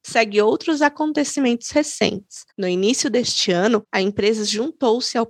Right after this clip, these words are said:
Pacto Global das Nações Unidas, a maior iniciativa de sustentabilidade corporativa do mundo.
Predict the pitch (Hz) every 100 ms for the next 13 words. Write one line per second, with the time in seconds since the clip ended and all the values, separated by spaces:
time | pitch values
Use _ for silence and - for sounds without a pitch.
0 | - 233 240 - 302 269 247 208 196 202
1 | 190 190 170 - 180 170 233 247 233 269
2 | - - 214 214 190 185 208 254 262 262
3 | 277 262 - 214 196 185 196 - - 320
4 | - 339 339 285 247 226 185 196 196 -
5 | - - - 254 - - 220 202 220 240
6 | 269 185 - -